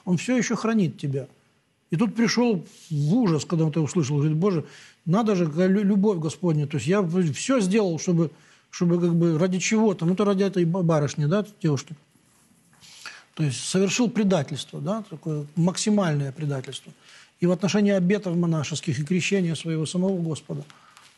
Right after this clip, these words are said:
А он все еще от меня никуда не уходит. И он тогда со слезами бросился в противоположную сторону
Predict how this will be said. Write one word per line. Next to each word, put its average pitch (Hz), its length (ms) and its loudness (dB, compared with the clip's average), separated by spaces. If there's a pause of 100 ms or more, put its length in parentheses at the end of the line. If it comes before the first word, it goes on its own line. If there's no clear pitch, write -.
(420)
А 160 120 0
он 208 140 2
все 208 180 0
еще 190 300 -2
от - 120 -10
меня 185 120 0
никуда 175 260 0
не 170 80 -2
уходит. 147 460 -6 (1080)
И 165 80 0
он 180 160 4
тогда 170 200 2
со 160 140 -4
слезами 175 560 2 (220)
бросился 151 960 -4
в 123 40 -6
противоположную 160 720 -2
сторону 208 420 0